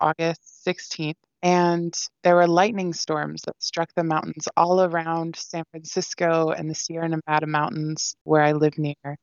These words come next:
And they started all of these massive fires in areas that hadn't burned in decades or even centuries,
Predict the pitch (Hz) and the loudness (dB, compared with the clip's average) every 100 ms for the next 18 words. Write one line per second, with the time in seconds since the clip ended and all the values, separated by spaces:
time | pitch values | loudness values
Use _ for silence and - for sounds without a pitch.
0 | _ 151 160 160 - - 165 170 170 165 | _ 2 4 4 4 6 6 8 6 6
1 | 160 - 160 175 190 175 175 170 160 - | 2 -2 4 6 6 4 2 2 0 -6
2 | - - _ - 165 - 190 175 - - | -8 -14 _ -8 -8 -6 -4 -4 -2 2
3 | 160 165 147 151 - - _ - 165 160 | 4 6 4 0 -10 -10 _ -4 2 6
4 | 170 170 165 185 - 180 175 175 160 156 | 8 8 6 4 2 2 2 2 2 2
5 | 156 156 - _ - _ - 165 156 151 | 2 -2 -6 _ -20 _ 2 4 4 2
6 | 160 160 165 156 156 165 _ - 151 - | 2 2 4 4 2 0 _ -10 -10 -4
7 | 151 - - 117 - 156 - | -4 -4 -2 0 0 -2 -6